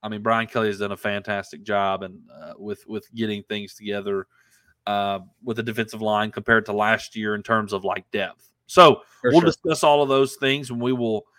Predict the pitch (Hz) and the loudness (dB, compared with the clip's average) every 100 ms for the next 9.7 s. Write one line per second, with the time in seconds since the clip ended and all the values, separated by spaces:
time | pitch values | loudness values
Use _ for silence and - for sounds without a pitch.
0 | _ _ _ 117 135 - - 165 180 214 | _ _ _ 0 0 0 4 10 10 8
1 | - _ _ _ 120 127 127 147 180 151 | 2 _ _ _ 2 6 6 4 -2 -6
2 | - 156 156 139 131 175 214 139 120 120 | 4 4 4 2 2 2 0 -6 0 4
3 | 117 113 110 120 120 117 123 160 196 - | 4 2 -4 -6 -6 0 4 4 2 -2
4 | _ _ - 131 127 120 120 117 - 123 | _ _ -2 0 0 -4 -12 -10 -6 -4
5 | 127 127 - 127 135 120 131 131 135 123 | -2 -4 -6 -6 -4 -2 -2 -2 -6 -8
6 | 123 - _ _ 139 139 139 127 120 120 | -8 -14 _ _ 4 4 2 -4 -4 -10
7 | - 117 113 - 117 120 120 131 156 214 | -10 -8 -10 -10 -6 -6 -6 -4 -4 -4
8 | 214 _ _ _ _ _ 185 202 135 123 | -8 _ _ _ _ _ 4 6 6 6
9 | 117 127 - - 123 113 113 | 4 0 -6 -4 -2 -2 -6